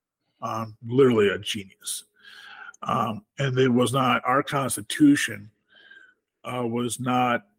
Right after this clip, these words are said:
just slapped together, like, um, rushed together. There's a lot of thought, a lot of very intelligent people, very well-read people, and they corresponded at that time with each other. There's, if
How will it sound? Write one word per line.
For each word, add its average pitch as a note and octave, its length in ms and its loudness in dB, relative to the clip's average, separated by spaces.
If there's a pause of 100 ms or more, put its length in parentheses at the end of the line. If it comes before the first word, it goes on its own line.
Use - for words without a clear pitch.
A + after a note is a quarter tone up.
(100)
just B2+ 180 -6
slapped A#2+ 380 -4
together, A2+ 460 -8 (500)
like, A#2 160 -10 (100)
um, A2 540 -8 (220)
rushed C3 300 0
together. A#2+ 320 0
There's G#2+ 240 -6
a A2 60 -6
lot A2+ 280 0
of A#2+ 100 -4
thought, G#2+ 320 -2
a C3+ 60 -12
lot A2 260 -2
of G#2+ 140 -8
very A#2 240 2
intelligent A#2 420 -4
people, A2 260 -4 (100)
very A2 240 4
well-read A2 680 0
people, G#2+ 440 -10 (500)
and A#2+ 200 -6
they B2 140 -2
corresponded A#2 840 -2 (960)
at A#2 120 -6
that G#2 180 -4
time D3+ 280 -2
with A2+ 180 -4
each A2 200 -6
other. A#2 320 -4
There's, A2 340 -8 (600)
if C#3+ 140 -6